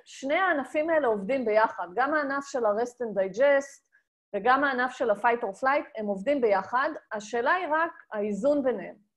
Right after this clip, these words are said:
אז כשאנחנו בשגרה, יש לי יותר rest and digest ופחות fight or flight. כשאני נכנסת למצב של איום, המאזניים מתהפכים, כל הפעולות שקשורות ל-rest and digest יורדות,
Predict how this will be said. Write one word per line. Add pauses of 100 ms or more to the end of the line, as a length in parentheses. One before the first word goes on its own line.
(120)
אז
כשאנחנו
בשגרה, (440)
יש
לי
יותר
rest
and
digest
ופחות (120)
fight
or
flight. (460)
כשאני
נכנסת
למצב
של
איום, (500)
המאזניים (340)
מתהפכים, (600)
כל
הפעולות
שקשורות
ל-rest
and
digest
יורדות,